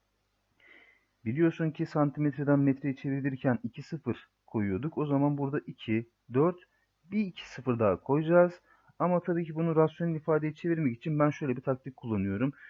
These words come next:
Üst tarafı dört ile çarpacağım, alt tarafı da dört ile çarpacağım.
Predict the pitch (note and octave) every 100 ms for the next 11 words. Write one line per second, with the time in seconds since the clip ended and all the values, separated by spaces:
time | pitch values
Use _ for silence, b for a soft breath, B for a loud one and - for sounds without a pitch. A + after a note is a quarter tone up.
0 | B - F#3 - - A#2 F#2+ F#2+ F2+ D3
1 | F3 E3+ E3 F3 E3 - E3 - F3 F3+
2 | - A2+ C3+ D#3+ D3 D3 A2+ - F2 -
3 | -